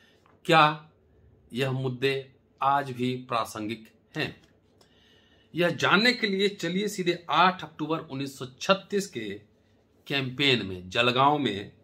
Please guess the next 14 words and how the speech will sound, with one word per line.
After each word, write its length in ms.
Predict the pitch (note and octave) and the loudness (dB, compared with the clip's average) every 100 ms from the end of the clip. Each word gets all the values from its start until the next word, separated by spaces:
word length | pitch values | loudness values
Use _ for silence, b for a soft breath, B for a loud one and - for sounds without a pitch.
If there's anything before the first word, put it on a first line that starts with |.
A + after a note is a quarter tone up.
| - | -16
एक 160 | A#2+ | -14
सभा 300 | - - C3 | -10 -6 -4
हुई 220 | B2+ G#2 G#2 | -4 -4 -8
थी, 180 | C3 D#3 | -8 -12
चुनावी 440 | - D#3 A#2 G2 | -8 -6 -6 -8
सभा, 320 | F#2+ - - - _ _ _ B B B B B B - | -12 -16 -20 -20 _ _ _ B B B B B B -4
और 160 | C#3 | -4
उसमें 400 | D3+ E3 A3 B3 | -2 -4 0 0
डॉक्टर 300 | G3+ G3 G3 | 2 0 2
अंबेडकर 480 | F#3+ E3 D#3 D#3 F#3+ | 0 2 -2 -2 -2
ने 120 | F3+ E3 | -2 -2
जो 120 | D#3 | -6
कहा 280 | C3+ D3 D3 | -4 2 2
था 240 | - E2 | 0 -16